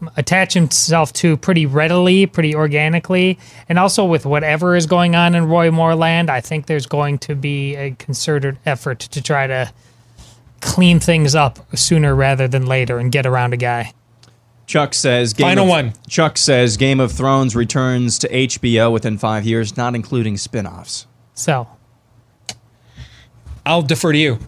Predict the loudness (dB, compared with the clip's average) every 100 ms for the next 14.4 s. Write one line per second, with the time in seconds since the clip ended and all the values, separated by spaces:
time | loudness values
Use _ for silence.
0 | -2 0 2 2 2 2 2 2 2 0
1 | 0 2 2 2 4 4 2 -2 0 0
2 | 0 0 0 0 2 2 2 0 0 0
3 | 0 0 2 2 2 2 0 2 0 0
4 | -6 _ _ -20 0 0 2 0 -2 _
5 | 0 0 2 0 0 -2 -6 0 4 4
6 | 4 4 4 4 2 0 0 2 2 2
7 | 2 2 0 -6 -10 -12 -4 0 2 2
8 | 2 2 0 0 2 2 2 0 _ _
9 | _ 0 2 2 2 2 2 4 2 2
10 | 0 -2 0 0 2 2 2 -2 -6 _
11 | _ _ _ -2 -2 0 0 0 0 2
12 | 0 -2 _ _ _ _ -4 -2 0 0
13 | 2 4 2 0 0 0 2 2 2 0
14 | 0 2 0 -2